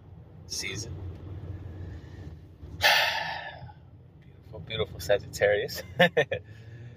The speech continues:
Uh, what else? What else? Um, I came out. I was a, a guest, special guest in a podcast, of somebody else's podcast. And it was, uh, the,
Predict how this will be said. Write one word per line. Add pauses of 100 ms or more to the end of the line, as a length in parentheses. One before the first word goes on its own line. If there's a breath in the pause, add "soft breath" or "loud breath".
(280 loud breath)
Uh,
what
else?
What
else?
Um, (300)
I
came
out.
I
was
a, (100)
a (120)
guest,
special
guest (240)
in
a
podcast,
of
somebody
else's
podcast. (1160 loud breath)
And
it
was,
uh,
the,